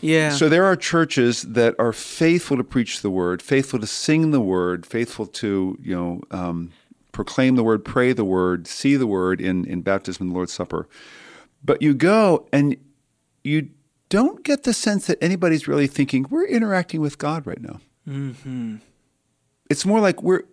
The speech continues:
Speaker 2: we're doing our thing. We're doing what, you know, God's told us to do, what Jesus told us to do, and we're getting it done. And,
Speaker 1: Yeah.
Speaker 2: you know, it's not like a, you know, tick the boxes mentality, but it's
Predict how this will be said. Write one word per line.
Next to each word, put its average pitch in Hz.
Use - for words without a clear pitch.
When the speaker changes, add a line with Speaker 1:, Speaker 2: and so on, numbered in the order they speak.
Speaker 2:
we're 196
doing 247
our 226
thing. 123
We're 147
doing 196
what, -
you 156
know, 147
God's 143
told 143
us 160
to 196
do, 143
what 104
Jesus 139
told 143
us 156
to 180
do, 151
and 165
we're 190
getting 226
it 214
done. 120
And, 123
Speaker 1:
Yeah. 135
Speaker 2:
you 262
know, 294
it's 285
not 330
like 139
a, 117
you 123
know, 110
tick 139
the 123
boxes 123
mentality, 135
but 185
it's -